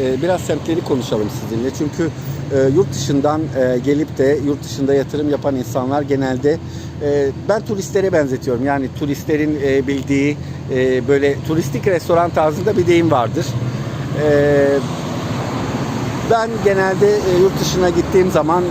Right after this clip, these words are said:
e, lokallerin gittiği yer-, yerlere gitmeye özen gösteririm.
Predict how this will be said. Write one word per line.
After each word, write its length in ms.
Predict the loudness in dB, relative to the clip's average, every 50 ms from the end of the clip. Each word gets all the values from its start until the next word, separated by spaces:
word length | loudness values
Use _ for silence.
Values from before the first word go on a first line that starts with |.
| 2
e, 180 | 2 4 4 4
lokallerin 600 | 4 2 2 2 2 4 4 4 4 4 2 2
gittiği 380 | 2 0 0 2 2 2 4 4
yer-, 160 | 4 2 2 0 -2 2
yerlere 340 | 2 2 4 4 2 2 2
gitmeye 480 | 0 -2 -2 -4 -2 -2 0 0 0 0 0 0
özen 220 | -2 0 0 0 0 0
gösteririm. 400 | -2 -2 0 0 0 0 0